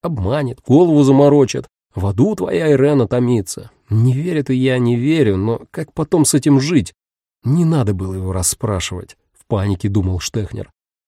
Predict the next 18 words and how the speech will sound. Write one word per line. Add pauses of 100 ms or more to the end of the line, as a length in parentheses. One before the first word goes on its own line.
(160)
С
другой
стороны,
он
же
мой
единственный
знакомый
покойник. (100)
Другого
шанса
не
будет,
я
не
мог
не
спросить.